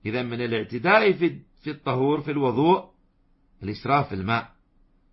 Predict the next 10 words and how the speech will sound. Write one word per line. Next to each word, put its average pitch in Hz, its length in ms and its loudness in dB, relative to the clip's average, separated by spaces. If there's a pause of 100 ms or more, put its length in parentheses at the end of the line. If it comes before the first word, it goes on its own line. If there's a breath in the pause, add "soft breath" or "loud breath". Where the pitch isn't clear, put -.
(160)
والزيادة 110 640 -2
على 123 400 -2 (500)
السنة، 143 580 -6 (720)
زيادة 123 460 -4
على 120 380 -4 (800)
ثلاث 127 260 0
غسلات 123 640 -2 (680)
للوجه 113 560 -2 (220)
أو 87 80 -10
اليدين 107 600 -2